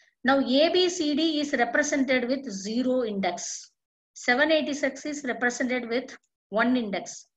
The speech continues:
This fellow is sitting at the position three. This fellow is sitting at the position four. This fellow is sitting at the position five. That's it. So next,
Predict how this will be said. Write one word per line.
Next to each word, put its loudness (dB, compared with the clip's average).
This -2
fellow 6
is -2
sitting -2
at 0
the -4
position -4
three. -8
This -4
fellow 0
is -2
sitting -8
at -6
the -6
position -6
four. -8
This -6
fellow -2
is -4
sitting -10
at -6
the -6
position -8
five. -10
That's -4
it. -12
So -2
next, 2